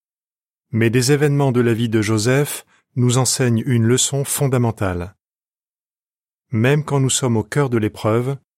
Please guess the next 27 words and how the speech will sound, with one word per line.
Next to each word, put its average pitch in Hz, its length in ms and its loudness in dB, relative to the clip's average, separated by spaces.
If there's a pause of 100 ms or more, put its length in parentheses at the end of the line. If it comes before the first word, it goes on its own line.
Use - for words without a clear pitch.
(300)
Jéhovah 120 580 0
peut 113 160 -2
nous 110 220 0
aider 110 220 2
à 104 60 2
l'endurer 107 500 0
avec 101 240 -4
courage. 104 580 -4 (1040)
Cet - 240 -2
article 131 640 -4
expliquera - 560 -4
comment. 95 400 -4 (2250)
Paragraphe 123 520 0
un 151 140 0
et 131 140 2
deux. 104 260 -4 (720)
Question 113 480 -2
A. 151 320 -2 (680)
Pourquoi 151 300 0
ne 139 100 2
sommes-nous 120 400 0
pas 117 180 -2
surpris 151 540 -2
de 156 80 0
rencontrer 120 480 -2
des 104 180 0
épreuves ? 135 460 -2